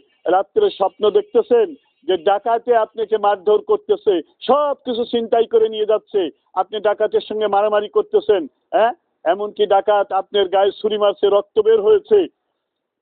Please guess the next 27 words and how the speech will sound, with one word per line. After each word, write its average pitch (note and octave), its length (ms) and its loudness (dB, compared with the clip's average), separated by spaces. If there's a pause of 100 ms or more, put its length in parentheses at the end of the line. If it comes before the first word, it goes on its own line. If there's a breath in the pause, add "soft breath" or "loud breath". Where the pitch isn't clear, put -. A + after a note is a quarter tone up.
(320)
আপনি E3+ 260 -4
অনুভব A#3 360 2 (100)
করতেছেন। B3+ 540 0 (1200)
এরপরে G3 360 0
যখন G#3 300 -4
ঘুম G3 240 -4
ভেঙে A3 220 2
যায়, G#3 300 2 (240)
আপনি F3 260 -8
থর F#3 220 -4 (100)
থর G3+ 180 0
করে G#3 200 -2
কাঁপতেছেন F#3 520 -4
ভয়ের F3 340 0
চোটে, F#3 240 2 (380)
গা F#3 280 0
ঘেমে F#3 320 -4 (240)
বিছানা F3+ 340 0
ভিজে E3+ 260 -2
গেছে। E3+ 260 -2
কি F#3 140 -2
বলেন, F3+ 240 2
এরকম E3+ 280 -2
হয় E3+ 180 -2
কি F3+ 140 -6
হয় E3 200 0
না? C#3 140 -6